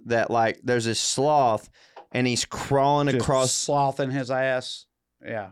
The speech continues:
Speaker 1: He's crawl-, you've seen it?
Speaker 2: No, I'm just
Speaker 1: Yeah.
Speaker 2: assuming.
Speaker 1: He's crawling across the road like a highway, and, like, he's going very slow because he's a sloth, and this dude picks this sloth up and carries him to the other side of the road and then puts him on a tree.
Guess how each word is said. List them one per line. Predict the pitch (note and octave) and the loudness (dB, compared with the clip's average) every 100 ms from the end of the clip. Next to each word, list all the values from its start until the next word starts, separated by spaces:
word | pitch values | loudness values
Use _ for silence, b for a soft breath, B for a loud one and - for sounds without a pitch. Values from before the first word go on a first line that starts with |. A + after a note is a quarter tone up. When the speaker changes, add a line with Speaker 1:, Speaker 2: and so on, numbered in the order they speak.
| _ | _
Speaker 1:
He's | - C3+ - | -4 -2 -2
crawl-, | - C#3+ C#3+ | -2 0 0
you've | C#3 B2+ | -2 -2
seen | E3 G#3 | 0 0
it? | A#3 - _ _ _ _ - | -2 -4 _ _ _ _ -4
Speaker 2:
No, | G3+ G#3+ D#3+ D3+ | 2 4 6 4
I'm | D#3 | 2
just | C#3+ D3 | 0 2
Speaker 1:
Yeah. | C#3 | 2
Speaker 2:
assuming. | D#3+ D3+ A2+ F#2+ G2 - | 4 2 2 0 -4 -4
Speaker 1:
He's | D3 C#3+ - | -2 0 -2
crawling | - D3+ E3 F#3 | 0 2 4 2
across | F3 - E3+ E3 - | 0 0 0 0 0
the | C#3 | 0
road | B2+ C3 B2+ A#2 | 4 4 6 4
like | A#2 A2+ | 2 0
a | A2+ | -2
highway, | - C3+ C#3 B2+ A2+ G#2 E2+ D#2+ - | -2 -2 0 2 2 2 2 -2 -4
and, | A#2+ B2+ | -2 0
like, | B2+ C#3 | -2 0
he's | C3+ A2 | -2 0
going | C3+ C#3 B2+ | 0 2 2
very | A2+ B2+ B2 | 2 2 2
slow | - D#3 D3+ C3 | 0 0 2 2
because | A#2+ A#2 A#2+ A2+ | 2 0 0 0
he's | B2+ A2 | -2 -2
a | A2 | -4
sloth, | - - C#3 C#3+ B2 G#2+ - B B B B - | -4 -4 0 2 4 2 -2 B B B B -4
and | C3+ C#3 | 0 0
this | B2 | -2
dude | A#2+ G#2+ C#3 F3 D#3 B2+ A#2+ A#2 _ _ _ _ _ _ | -6 0 4 6 6 4 0 -4 _ _ _ _ _ _
picks | - D#3+ D#3 - | 0 2 0 -2
this | D3+ C#3 - | 0 0 0
sloth | D3+ C#3+ C3+ A#2 | 0 2 2 2
up | C3+ C3+ B2 - | 2 2 0 -2
and | A#2 A2 G2+ | -4 -4 -4
carries | - D#3+ F3+ F3 D3 C3+ | -6 -2 0 0 0 -2
him | B2 A#2 A#2 | 0 0 -2
to | - | -4
the | A#2+ A#2+ | 0 2
other | C3 C3 | 2 0
side | - C3+ | 0 0
of | A#2 | 0
the | |
road | A2+ A#2+ C3 | 0 2 2
and | A#2+ | 0
then | A2 | -4
puts | G#2+ C#3 - | -2 -2 -2
him | C#3 | -2
on | B2+ A#2 | 0 -2
a | |
tree. | G#2+ B2+ A#2+ C3 D3 C#3+ | -2 0 2 2 0 -4